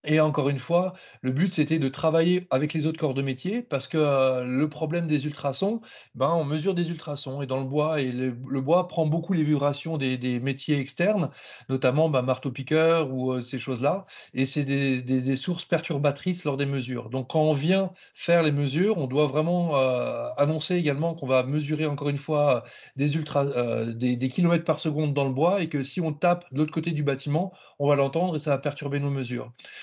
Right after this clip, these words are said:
Donc là, le défi, c'était de se coordonner avec les autres corps de métier, notamment, bah, tous ceux qui travaillaient sur le, sur, euh, le,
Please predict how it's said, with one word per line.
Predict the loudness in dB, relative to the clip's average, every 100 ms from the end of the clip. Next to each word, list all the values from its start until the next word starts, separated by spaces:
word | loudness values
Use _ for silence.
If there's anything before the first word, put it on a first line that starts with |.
| -8 -2
Donc | 4
là, | 6
le | 8
défi, | 6 4 4 0
c'était | 0 -4
de | -2
se | -4
coordonner | 2 2 4 2 0
avec | 0 -2
les | -2 0
autres | -2
corps | 0 0
de | 0
métier, | 0 -2 0 0
notamment, | 0 0 0 2 2 2
bah, | 0 -2 -4
tous | -6
ceux | -6 -6
qui |
travaillaient | -4 -2 2 2 0
sur | -2 -2
le, | -2 -2 -8 -16 -16 -14
sur, | -4 0 2
euh, | 4 4 4 2 0 -4 -10 -10
le, | -10 -10